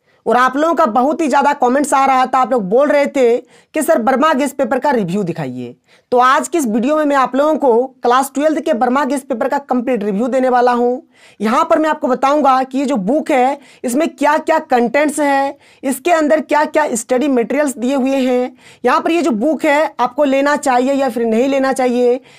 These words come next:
इस बुक का प्राइस क्या है, ये टर्म वन के लिए है या फिर दोनों टर्म के लिए है, यानी कि टर्म वन, टर्म टू दोनों के लिए है, हर एक चीज़ के बारे में बताने वाला हूँ। तो आप लोग इस वीडियो पर बने रहें।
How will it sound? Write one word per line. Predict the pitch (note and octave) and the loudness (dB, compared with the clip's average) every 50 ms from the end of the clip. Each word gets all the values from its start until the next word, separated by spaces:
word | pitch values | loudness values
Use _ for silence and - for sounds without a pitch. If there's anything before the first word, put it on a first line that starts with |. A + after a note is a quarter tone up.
| _ - - | _ -6 -4
इस | E4 C#4+ | -2 -2
बुक | A#3+ A3 D#4+ E4 - - | 0 0 -2 -2 0 0
का | E4 D#4+ | 0 0
प्राइस | D#4+ - C#4 B3 B3+ C4+ D#4+ D4+ - | 0 0 0 2 2 2 0 0 -2
क्या | - D4 C#4+ C#4+ | -2 0 0 2
है, | C#4 C4+ C#4 C#4 C#4 C#4 C#4+ - _ - - - A#3 | 2 0 0 0 -2 -2 -6 -10 _ -20 -16 -6 -2
ये | C#4+ E4+ | -2 -2
टर्म | E4 - - D4+ D4+ D4+ C#4 | -2 0 0 2 2 4 2
वन | C4 C4 C#4 D#4 D#4 | 2 2 2 0 0
के | D#4 D#4 | 0 -2
लिए | C#4+ C4+ D4 D4 | 0 0 0 0
है | C#4+ C#4+ C#4+ C#4+ C#4 C4+ | 0 0 0 0 0 0
या | C4+ C4+ | 0 0
फिर | C4+ C#4+ C4+ A#3+ | 0 0 -2 0
दोनों | F#3 A#3 A#3 C4+ D4+ - | 2 2 2 2 2 0
टर्म | - C4+ C4+ C4 C4+ | 0 -2 -2 -2 -2
के | A#3 C#4 C4+ | -2 -2 -2
लिए | B3+ C4 C4+ | 0 0 0
है, | C4 C4 | 0 0
यानी | C4 B3 B3+ | 0 0 -2
कि | A#3+ C4 | -2 -4
टर्म | A#3+ B3+ A#3+ A#3+ B3 | -2 0 0 0 2
वन, | B3+ C4 B3+ | 0 0 0
टर्म | B3+ A#3+ A#3+ B3 | -2 -2 -2 0
टू | G#3+ B3 A3+ | 0 0 0
दोनों | G#3 A3 A#3 C4 B3 | 2 2 0 0 0
के | C4 B3+ | 0 -2
लिए | A#3+ B3 B3 A#3+ | 0 0 0 0
है, | A#3+ A#3 A#3 A#3+ B3+ B3 _ - - - - | 0 0 0 -2 -4 -6 _ -20 -20 -8 -4
हर | C4+ C#4+ E4+ | -2 0 0
एक | F4+ F4 - | 0 0 -2
चीज़ | E4 D4 B3+ | -4 -2 -2
के | D#4+ D#4+ | -2 -2
बारे | A3+ - - B3 | 0 0 0 2
में | C4+ C#4+ A#3 | 0 0 -2
बताने | G3 - G3 G3 G3+ G3 | -2 -2 -2 -2 0 0
वाला | F3+ E3 D#3 D3 C3+ | 0 0 0 -2 -4
हूँ। | B2+ B2+ A#2+ A#2+ D3 _ _ - - _ - | -6 -10 -18 -20 -20 _ _ -20 -18 _ -2
तो | B3 | 0
आप | A#3+ C4 A#3+ | 0 0 0
लोग | D#4 D#4+ D4+ | 0 -2 0
इस | D4+ C4 | -2 -2
वीडियो | A3 B3 B3+ D4+ | -2 -2 -2 0
पर | D#4 D4 B3 | 0 0 0
बने | F#3+ A3 A3 B3 C4+ C#4+ | 2 2 2 2 2 2
रहें। | C#4 C#4 C4+ C4+ C4+ C4 C4+ | 2 0 0 0 0 0 -2